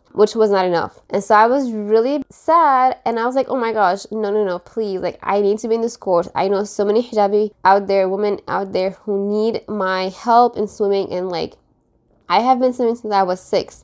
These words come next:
years old, and I took swimming course at Novi Community College. So I was really confused and shocked that my, my form was just off. And so she gave me the opportunity to stay in the class to work on my form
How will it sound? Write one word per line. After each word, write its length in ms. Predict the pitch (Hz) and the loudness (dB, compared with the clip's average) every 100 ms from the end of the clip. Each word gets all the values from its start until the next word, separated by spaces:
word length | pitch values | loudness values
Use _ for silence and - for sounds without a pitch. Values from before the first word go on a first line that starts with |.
| - | -6
years 300 | 202 202 202 | 2 2 6
old, 240 | 190 180 | 4 4
and 100 | - | 0
I 120 | 190 196 | -2 -2
took 260 | - 262 | -4 -4
swimming 240 | - 233 226 | -2 -4 -4
course 340 | - 214 214 - | -4 -4 -4 -4
at 260 | 208 208 - - | 2 2 0 -10
Novi 320 | - 202 208 208 | -2 0 0 -2
Community 360 | 220 185 180 | -2 -2 -4
College. 560 | - 285 269 262 254 - - - _ | 2 4 4 2 0 -4 -20 -20 _
So 160 | - 220 | 2 4
I 80 | 247 | 6
was 260 | 269 233 | 4 0
really 320 | 220 233 269 | 0 4 2
confused 680 | 294 320 - 240 226 240 226 | 0 -8 -6 -6 -2 -2 -2
and 160 | 220 220 | -4 -4
shocked 440 | 214 190 196 202 | 0 2 2 -2
that 100 | 185 | -4
my, 220 | 180 - - _ _ _ _ - | -4 -8 -14 _ _ _ _ -8
my 200 | 214 208 | -2 -2
form 400 | 202 226 196 208 | -2 0 0 0
was 100 | 185 | -2
just 140 | 180 - | -4 -2
off. 300 | 170 - _ _ - | -2 -2 _ _ -2
And 120 | 208 | -2
so 480 | 208 233 208 196 - - | 2 4 6 6 2 -6
she 200 | - 233 | -8 -2
gave 140 | 254 | 0
me 80 | 277 | 2
the 60 | 262 | 4
opportunity 400 | 247 240 240 220 | 2 2 -2 -2
to 100 | 208 | -8
stay 160 | - 208 | -4 -2
in 80 | |
the 80 | 254 | -2
class 680 | - 190 190 196 - - - | -2 0 0 -2 -10 -20 -8
to 420 | 202 196 185 - - | -4 -4 -4 -8 -12
work 380 | 196 202 233 240 | -6 2 2 4
on 160 | 220 226 | 0 0
my 100 | 233 | -2
form 500 | - 196 190 233 | -4 -4 -2 -4